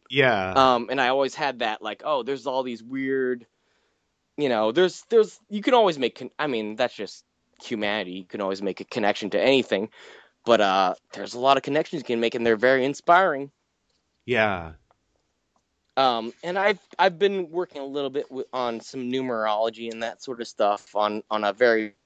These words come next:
Speaker 2: amateur level.
Speaker 1: Mm-hmm.
Speaker 2: Um, uh, Golden Stash, if you do, if you do it, you know, and I, I spell it phonetically.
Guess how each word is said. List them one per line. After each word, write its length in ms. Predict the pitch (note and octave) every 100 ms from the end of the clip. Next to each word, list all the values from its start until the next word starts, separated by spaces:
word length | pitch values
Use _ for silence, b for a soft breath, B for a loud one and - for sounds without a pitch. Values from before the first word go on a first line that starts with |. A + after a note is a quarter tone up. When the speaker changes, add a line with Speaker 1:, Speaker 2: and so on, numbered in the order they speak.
| _ _ -
Speaker 2:
amateur 540 | B2 A#2+ - C3 A#2
level. 340 | G#2+ G#2 B2+ - _ _ _ _ _ _ _
Speaker 1:
Mm-hmm. 240 | F#3+ C4+
Speaker 2:
Um, 480 | G#2+ G2+ F#2+ F#2+ F#2+ - b b b _ - _ _ - _
uh, 420 | - A#2+ G2 F#2+ F#2 _
Golden 260 | - F3 F#3+
Stash, 300 | - B2+ A2
if 100 | A2+
you 60 | B2
do, 300 | A#2+ B2+ B2 -
if 140 | -
you 40 | C#3
do 220 | A#2+ D3+
it, 180 | B2+ -
you 140 | - B2+
know, 300 | A2 G#2 -
and 140 | D#3+ E3+
I, 160 | F#3+
I 140 | F#3+ E3
spell 320 | - F#3 C#3
it 100 | A#2
phonetically. 640 | - C3 A#2+ G2 - E2